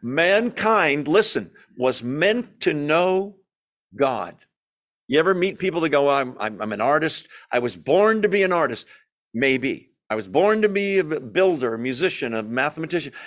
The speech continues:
Maybe. But more than anything, mankind was meant to know God. Those who got, go to hell have lost that forever because of their choice. Hell is, as you know,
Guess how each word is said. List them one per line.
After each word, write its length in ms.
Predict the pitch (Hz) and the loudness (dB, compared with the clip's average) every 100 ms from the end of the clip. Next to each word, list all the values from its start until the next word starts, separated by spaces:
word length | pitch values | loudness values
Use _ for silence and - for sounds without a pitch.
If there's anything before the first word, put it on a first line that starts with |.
| - | -16
Maybe. 600 | 104 131 139 139 117 - _ _ _ _ _ _ _ _ _ _ _ - | -4 0 0 0 -6 -10 _ _ _ _ _ _ _ _ _ _ _ -10
But 100 | 104 | -4
more 300 | 107 131 165 | 0 0 -2
than 180 | 180 165 | -4 -4
anything, 540 | 180 170 - 76 85 - | -4 -6 -10 -18 -18 -12
mankind 640 | 101 120 160 156 143 143 | -6 -4 -4 -8 -10 -8
was 140 | 110 98 | -10 -8
meant 520 | 107 131 160 - - | -6 -4 -6 -12 -12
to 120 | - | -10
know 560 | 110 117 120 123 131 - _ _ _ _ 98 | -6 -4 -4 -4 -8 -12 _ _ _ _ -4
God. 420 | 113 92 82 - _ - - - - | -2 -2 -8 -16 _ -20 -20 -20 -2
Those 340 | 143 226 233 | 0 0 -2
who 80 | 175 | -4
got, 500 | 120 143 151 165 135 | -2 -2 0 -4 -2
go 220 | 147 185 | 0 2
to 80 | 202 | 0
hell 520 | 185 185 196 127 151 - - | -2 0 0 0 -2 -6 -4
have 220 | 156 131 | -2 -2
lost 520 | 135 151 185 214 - | 0 2 2 0 -2
that 220 | 170 170 - | -2 -2 -4
forever 440 | 160 170 170 175 | -6 -2 -2 -2
because 460 | 147 151 170 160 156 | -4 -8 -4 -4 -4
of 140 | 131 | -2
their 360 | 147 143 143 139 _ _ _ _ - | 0 2 0 -6 _ _ _ _ -10
choice. 580 | - 147 92 - - - _ _ _ - - | -2 0 -2 -6 -12 -14 _ _ _ -20 -4
Hell 340 | 196 208 208 | 2 4 6
is, 320 | 165 165 165 | 4 2 0
as 220 | 147 127 | 0 0
you 100 | 151 | -2
know, 440 | 190 202 151 113 | 0 0 0 -6